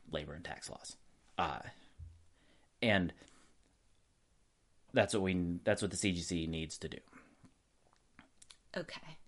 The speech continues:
Speaker 1: Oh, the
Speaker 2: Just, so just operate as, like, a normal, in quote, company.
Speaker 1: Yeah.
Speaker 2: Because I, uh,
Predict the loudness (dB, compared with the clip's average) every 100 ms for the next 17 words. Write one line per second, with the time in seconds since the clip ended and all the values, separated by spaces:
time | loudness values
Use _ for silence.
0 | -6 -4 -4 -14 -20 _ -20 -16 -4 6
1 | 10 10 8 -2 -20 -20 -20 -20 -6 0
2 | 0 0 0 2 4 2 -2 2 4 4
3 | 4 0 0 0 -2 0 0 0 2 4
4 | 6 4 2 -2 -4 -6 -2 -2 -2 -6
5 | -4 -4 -8 -4 -4 -4 -12 -14 -16 -16
6 | -4 4 8 6 4 4 4 4 -2